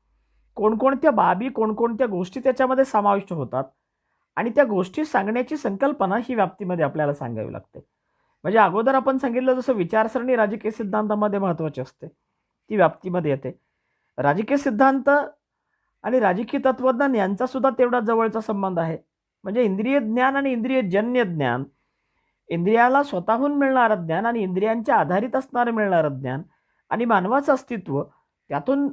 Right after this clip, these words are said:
निर्माण झालेले नीतिशास्त्र, ह्या सगळ्या गोष्टी आपल्याला राजकीय सिद्धांताच्या व्याप्तीमध्ये प्रामुख्यानं स्पष्ट कराव्या लागतात.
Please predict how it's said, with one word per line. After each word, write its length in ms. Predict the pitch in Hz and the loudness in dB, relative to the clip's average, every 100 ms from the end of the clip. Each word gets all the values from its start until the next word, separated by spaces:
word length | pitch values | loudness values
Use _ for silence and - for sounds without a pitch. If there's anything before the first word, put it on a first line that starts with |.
| - | -6
निर्माण 480 | 226 240 247 247 240 | -4 -2 0 0 0
झालेले 420 | 214 214 220 208 | 0 0 0 -2
नीतिशास्त्र, 640 | 196 180 180 180 151 - 131 120 _ _ _ _ | 0 -2 -2 -4 -6 -6 -8 -8 _ _ _ _
ह्या 120 | 233 | -8
सगळ्या 380 | - 180 262 302 | -4 2 4 4
गोष्टी 420 | 214 180 131 120 _ _ _ - | 0 -4 -10 -12 _ _ _ -12
आपल्याला 560 | - 180 190 214 247 - _ _ _ _ - | -4 0 4 4 2 0 _ _ _ _ -4
राजकीय 460 | 147 160 247 277 | 0 0 -2 -4
सिद्धांताच्या 720 | 277 180 170 151 139 139 202 240 _ _ _ _ | -4 -4 -2 -2 -2 -2 -4 -6 _ _ _ _
व्याप्तीमध्ये 840 | 131 135 135 - 262 196 151 254 - _ _ - | -2 2 0 -2 -4 -2 -2 -4 -10 _ _ -8
प्रामुख्यानं 540 | 156 170 175 202 214 - _ _ _ _ | -4 -2 -2 -2 -2 -6 _ _ _ _
स्पष्ट 340 | - 180 - | -4 -2 0
कराव्या 320 | 180 160 120 113 | 0 2 2 2
लागतात. 320 | 110 - | -6 -8